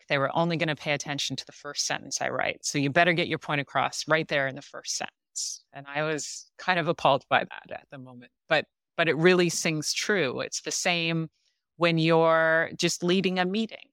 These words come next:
or when you're making a presentation, or when you're making a business pitch.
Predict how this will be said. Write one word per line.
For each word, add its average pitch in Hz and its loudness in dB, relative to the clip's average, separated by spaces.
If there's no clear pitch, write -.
or 147 2
when 165 0
you're 180 4
making 190 0
a 190 -2
presentation, 190 -4
or 131 -6
when 147 -2
you're 165 4
making 185 -2
a 196 2
business 220 -2
pitch. - -4